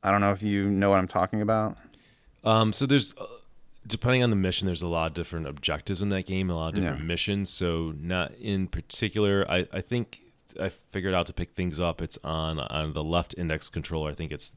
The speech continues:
Speaker 2: the B button will pick things up.
Speaker 1: Okay.
Speaker 2: Um, so yeah, let's, let's talk about, let's talk about Deep Rock because we, you know, we had the interview with the modding team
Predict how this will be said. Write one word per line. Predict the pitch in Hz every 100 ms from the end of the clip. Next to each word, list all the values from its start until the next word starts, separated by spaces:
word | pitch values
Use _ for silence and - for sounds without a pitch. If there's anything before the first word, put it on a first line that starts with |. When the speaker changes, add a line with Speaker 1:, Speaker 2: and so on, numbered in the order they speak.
| -
Speaker 2:
the |
B | 73 82 80
button | 82 76 90
will | 78
pick | - 80
things | - 80 76
up. | 78 98 - - - 98
Speaker 1:
Okay. | 95 95 80 92 - _
Speaker 2:
Um, | 110 107 107 104 104 101
so | 175
yeah, | 180
let's, | 143 170
let's | 113 147
talk | 185 185
about, | 156 113 107 104 101 - _ _ _ _ _ -
let's | 120
talk | - 117
about | 107 92 87 82 - 85
Deep | 92 -
Rock | 80 69 -
because | 87 - 85 78
we, | 90
you |
know, | 80
we | 85
had | 92 98
the | 98
interview | 90 90 90 90
with | 85 80
the | 85 82 78
modding | 85 85 87
team | 82 82 82 82 80